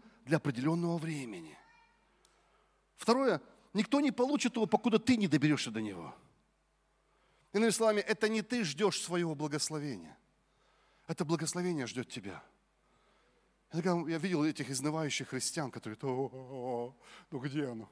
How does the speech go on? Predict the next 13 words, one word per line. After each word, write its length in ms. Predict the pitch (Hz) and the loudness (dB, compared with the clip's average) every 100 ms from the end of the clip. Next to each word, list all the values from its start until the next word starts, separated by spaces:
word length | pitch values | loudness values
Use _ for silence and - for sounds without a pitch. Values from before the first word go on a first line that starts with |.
| _ _ - - - - - | _ _ -20 -20 -20 -20 -4
Ну 120 | 180 | -2
где 280 | 160 160 156 | 0 2 2
оно? 160 | 143 | 2
Ну 100 | 170 | 0
че, 160 | 180 190 | 0 2
ну, 140 | 185 | 4
ну 100 | 185 | 4
где 180 | 180 175 | 2 2
этот 220 | 180 320 | 2 2
осел-то 440 | 175 - 165 - 185 | -2 0 -2 0 -2
уже? 180 | 160 - | -4 -4
Ну 100 | - | -6
где, 120 | - | -6